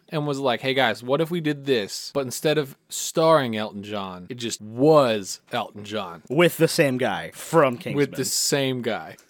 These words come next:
Speaker 1: 'Cause it was, it was Marv, it was produced by Matthew Vaughn, it was, like, it was the whole thing.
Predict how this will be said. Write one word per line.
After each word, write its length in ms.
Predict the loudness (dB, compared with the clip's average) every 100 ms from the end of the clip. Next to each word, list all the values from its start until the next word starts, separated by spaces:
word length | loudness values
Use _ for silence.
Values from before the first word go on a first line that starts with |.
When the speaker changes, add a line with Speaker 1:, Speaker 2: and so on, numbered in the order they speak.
| _
Speaker 1:
'Cause 160 | 0 2
it 20 |
was, 140 | 2 4
it 100 | 6
was 160 | 6
Marv, 580 | 6 6 6 6 4 0 -4
it 80 | -2
was 240 | 0 -2
produced 720 | -2 -4 0 2 2 -4 0
by 420 | 4 4 4 0
Matthew 360 | -2 -4 -4 -4
Vaughn, 440 | 0 2 2 -2 0
it 60 |
was, 180 | 2 4
like, 120 | 2
it 60 | 2
was 120 | 2
the 100 | 0
whole 200 | 4 4
thing. 400 | 4 2 0 -2